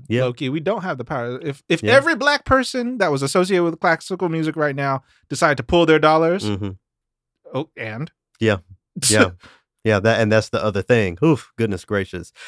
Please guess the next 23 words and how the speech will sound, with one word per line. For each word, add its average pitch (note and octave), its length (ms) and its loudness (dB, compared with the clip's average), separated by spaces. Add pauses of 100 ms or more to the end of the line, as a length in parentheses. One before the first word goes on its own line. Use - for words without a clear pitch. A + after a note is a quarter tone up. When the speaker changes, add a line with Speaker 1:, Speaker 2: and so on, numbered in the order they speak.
(180)
Speaker 1:
But F#3 180 8
Speaker 2:
do C4+ 60 2
they C4+ 200 8
even C4 140 0
really C4 200 4
Speaker 1:
yeah. B2+ 80 0
Speaker 2:
have D4 220 4
to E4+ 80 0
do F#4 160 4
it B3 100 0
for C4 180 2
us? - 280 -8 (920)
Now A3 180 0
we're D3+ 80 0
cooking. F#3+ 360 -4 (160)
Speaker 1:
Mm-hmm. G#2+ 440 0
Speaker 2:
Do G#2 160 0
they G3 160 4
even D3+ 160 -2
have A3+ 300 -4
to D#3 100 -8
do G#2+ 180 -12
it? B1 120 -20